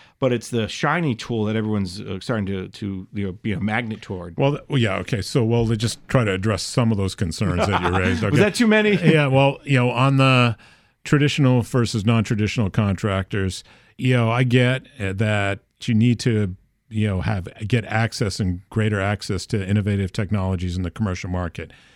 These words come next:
Speaker 2: And clearly the commercial market, um, you know, drives innovation. It's not the federal government. We're not talking about the nineteen seventies and nineteen eighties where f-,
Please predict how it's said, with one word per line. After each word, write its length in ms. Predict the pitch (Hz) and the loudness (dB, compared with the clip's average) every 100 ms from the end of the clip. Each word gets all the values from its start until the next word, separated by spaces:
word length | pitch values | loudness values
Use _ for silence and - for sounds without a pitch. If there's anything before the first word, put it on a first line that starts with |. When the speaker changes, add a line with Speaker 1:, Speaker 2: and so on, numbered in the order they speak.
| _ - | _ -4
Speaker 2:
And 160 | 98 | -2
clearly 420 | - 127 120 117 | 2 2 4 2
the 100 | 107 | 2
commercial 440 | 98 107 98 - 92 | 0 0 0 -2 -2
market, 520 | 92 92 - 87 85 _ _ _ _ _ | 0 -2 -2 -4 -4 _ _ _ _ _
um, 560 | - 98 92 95 92 98 117 | -6 -2 0 0 -2 -2 -2
you 120 | 101 | -2
know, 60 | |
drives 640 | 87 107 104 107 104 98 - _ _ _ _ _ | 0 0 2 2 2 -2 -6 _ _ _ _ _
innovation. 800 | 107 104 95 95 92 101 85 85 - _ _ - | 0 2 2 0 -2 -2 -2 -4 -10 _ _ -6
It's 180 | 98 - | -2 0
not 220 | 107 101 | 0 0
the 60 | |
federal 280 | 87 101 92 | -2 -2 0
government. 460 | 92 92 92 87 90 | -2 -2 0 -2 -2
We're 100 | 98 | -2
not 240 | 98 98 | 0 -2
talking 340 | - 98 90 98 | -2 -2 -2 -2
about 320 | 87 98 90 | -2 -2 -2
the 80 | 95 | -2
nineteen 380 | 92 90 98 | -2 -2 -2
seventies 600 | 87 98 87 92 87 87 90 | -2 -4 -4 -2 -2 -2 -4
and 60 | |
nineteen 360 | 87 87 98 92 | -4 -4 -4 -4
eighties 340 | 90 87 82 | -2 -4 -4
where 300 | 95 90 87 | -4 -2 -2
f-, 120 | 87 | -4